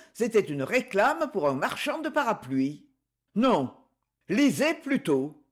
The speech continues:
Et il tendit le journal à l'infortuné Labugade.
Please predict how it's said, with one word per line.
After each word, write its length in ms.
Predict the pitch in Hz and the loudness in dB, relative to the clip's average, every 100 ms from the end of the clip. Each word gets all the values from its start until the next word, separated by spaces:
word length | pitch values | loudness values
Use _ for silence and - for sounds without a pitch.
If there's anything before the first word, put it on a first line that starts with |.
| _ _ _ _ _ _ _ _ - | _ _ _ _ _ _ _ _ 0
Et 100 | 180 | 0
il 120 | - | 2
tendit 320 | 269 277 254 | 0 0 0
le 120 | 139 | 0
journal 500 | 127 180 175 156 269 | 0 -4 -4 -4 -2
à 60 | 285 | -2
l'infortuné 720 | 151 135 262 - 214 170 277 | -2 -4 -6 -6 -6 -4 -2
Labugade. 880 | 320 185 160 123 120 117 117 143 | -2 0 0 0 0 -4 -6 -10